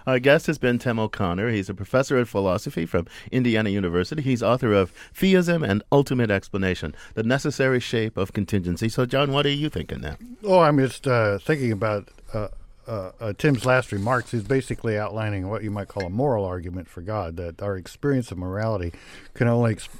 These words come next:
Speaker 2: be explained by objective values, and objective values re-, are best explained, uh, by a transcendental God. That was, that was the view that the dean of the college I went to had written his dissertation about. You don't hear it much now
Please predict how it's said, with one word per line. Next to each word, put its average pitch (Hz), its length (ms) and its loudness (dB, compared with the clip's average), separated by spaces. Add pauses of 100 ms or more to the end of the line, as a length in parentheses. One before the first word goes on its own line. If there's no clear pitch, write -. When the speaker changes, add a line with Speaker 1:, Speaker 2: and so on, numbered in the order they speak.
Speaker 2:
be 104 80 -2
explained 107 340 -2
by 98 100 0
objective 95 460 -2
values, 95 540 0
and 90 100 0
objective 90 420 -2
values 90 500 0
re-, 87 100 -6 (540)
are 120 120 2
best 98 320 2
explained, 95 540 -2 (640)
uh, 98 460 2
by 104 200 2
a 95 80 2
transcendental 101 720 2
God. 98 300 0
That 110 200 0
was, 110 260 -2 (160)
that 113 220 -2
was 107 240 -4
the 104 140 -2
view 104 320 2
that 95 180 0
the 101 80 -4
dean 110 280 4
of 92 120 0
the 90 80 -2
college 95 420 0
I 85 100 0
went 82 280 -6
to 95 160 -2
had 85 180 -4
written 95 200 -6
his 85 180 -6
dissertation 101 640 -2
about. 82 320 -6 (440)
You 175 120 0
don't 165 140 6
hear 139 180 8
it 147 100 4
much 113 420 -2 (520)
now 127 800 4